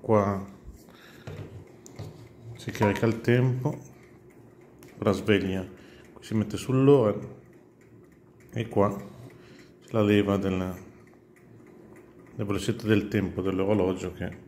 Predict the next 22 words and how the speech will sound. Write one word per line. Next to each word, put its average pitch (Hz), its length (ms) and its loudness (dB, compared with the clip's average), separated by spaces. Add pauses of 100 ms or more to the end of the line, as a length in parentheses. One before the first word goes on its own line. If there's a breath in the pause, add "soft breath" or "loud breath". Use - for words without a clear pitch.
(760 loud breath)
visto - 240 -6
l'epoca, 104 540 2 (3500 loud breath)
è 113 120 -2
già 104 120 -2
tanto 104 300 2
che 104 140 2
vada. 87 380 0 (3000 loud breath)
Di 95 160 -6
precisione 98 500 2
al 95 140 0
quarzo 98 360 0
non 98 180 2
si 101 120 -2
ha 101 80 4
mai, 92 360 0 (800 loud breath)
perché - 200 -8
in 107 140 6
base 101 280 4
se 101 140 -2
la 101 80 2
molla 101 500 4
è 95 400 -2